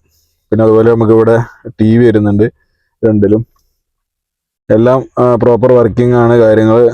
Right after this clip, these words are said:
എല്ലാം നല്ല, നല്ല ക്വാളിറ്റിയിൽ തന്നെ നിലനിർത്തിയിട്ടുണ്ട്. അതുപോലെ നമുക്ക് ഇങ്ങോട്ട് വരുമ്പോ എ സി കൺട്രോൾ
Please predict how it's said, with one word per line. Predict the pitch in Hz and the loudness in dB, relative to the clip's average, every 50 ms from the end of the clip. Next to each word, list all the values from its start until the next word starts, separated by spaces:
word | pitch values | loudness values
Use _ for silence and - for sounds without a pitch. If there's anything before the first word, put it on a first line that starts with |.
| 117 - _ _ - | -4 -12 _ _ -6
എല്ലാം | 110 107 110 117 123 | -2 0 0 0 0
നല്ല, | 120 113 113 120 120 123 113 _ - | 0 0 0 0 0 -2 -6 _ -6
നല്ല | 120 113 113 117 | -4 -2 -2 -2
ക്വാളിറ്റിയിൽ | 107 - 117 120 120 120 113 107 123 120 117 | -2 0 0 0 0 0 -2 -2 -2 -2 0
തന്നെ | 110 123 120 131 147 147 - - - | 0 0 0 -2 -4 -4 -6 -8 -6
നിലനിർത്തിയിട്ടുണ്ട്. | 131 117 117 117 120 123 120 113 104 104 107 104 107 104 101 104 123 147 - _ _ - - - _ _ _ _ _ _ _ - | -4 -2 0 0 0 0 0 0 0 0 0 0 0 0 0 0 -2 -2 -4 _ _ -20 -20 -20 _ _ _ _ _ _ _ -2
അതുപോലെ | 110 110 110 110 113 113 113 120 | 0 0 2 2 2 2 0 0
നമുക്ക് | 117 117 117 117 | 0 0 0 0
ഇങ്ങോട്ട് | 117 113 113 120 120 113 123 | 0 0 0 0 0 0 0
വരുമ്പോ | 120 117 120 123 120 | 0 0 0 2 2
എ | 117 117 113 | 2 0 0
സി | - - | -2 -4
കൺട്രോൾ | 120 - 117 110 110 107 117 113 | -4 -4 -4 -6 -4 -4 -2 -2